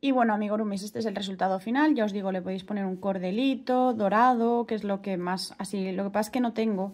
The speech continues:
Yo quiero poner uno que es así como purpurinoso y no me queda. Entonces, eh, pues luego lo terminaré cuando pueda.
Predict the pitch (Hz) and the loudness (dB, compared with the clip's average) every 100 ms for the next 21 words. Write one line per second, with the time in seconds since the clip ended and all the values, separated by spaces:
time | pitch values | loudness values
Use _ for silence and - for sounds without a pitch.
0 | - 214 247 247 240 233 226 233 226 233 | -4 -2 0 0 2 2 2 2 2 0
1 | 214 214 220 220 220 208 202 196 185 214 | 0 -2 -4 -4 0 0 2 0 -2 -10
2 | _ - _ 202 196 196 190 202 220 220 | _ -20 _ -6 -4 -2 0 0 -2 -4
3 | 214 196 196 196 190 220 202 214 - - | -4 -2 0 0 2 2 2 -2 -10 -20
4 | - _ _ 233 226 208 196 190 214 214 | -20 _ _ 0 2 2 -2 0 0 0
5 | 214 - 214 196 185 175 160 - - _ | -2 -6 -2 0 0 -2 -4 -8 -16 _
6 | _ _ - 190 170 - 165 160 165 170 | _ _ -4 -4 -4 -4 -4 -2 -2 -2
7 | 170 185 202 214 214 247 247 233 202 269 | -4 -2 0 2 2 0 0 0 2 2